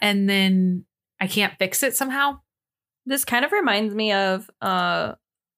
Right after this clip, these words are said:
Speaker 2: I don't exactly, I need to rewatch it, but Jujutsu Kaisen, the anime, um, like, the,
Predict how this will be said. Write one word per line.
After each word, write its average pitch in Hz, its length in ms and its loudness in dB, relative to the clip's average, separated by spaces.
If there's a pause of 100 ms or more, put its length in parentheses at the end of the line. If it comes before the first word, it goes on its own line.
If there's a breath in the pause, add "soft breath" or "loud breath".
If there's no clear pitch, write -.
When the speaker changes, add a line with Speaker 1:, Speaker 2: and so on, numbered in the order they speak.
(240)
Speaker 2:
I 233 40 -2
don't 359 240 -2 (100)
exactly, 202 640 0
I 214 100 0
need 226 220 2
to 226 60 0
rewatch 180 500 -2
it, 180 300 -4
but 185 320 -2 (100)
Jujutsu 220 400 -4
Kaisen, 226 720 -2 (480)
the 196 120 -4
anime, 233 680 0
um, 185 440 0 (840)
like, 226 260 -2 (560)
the, 208 600 2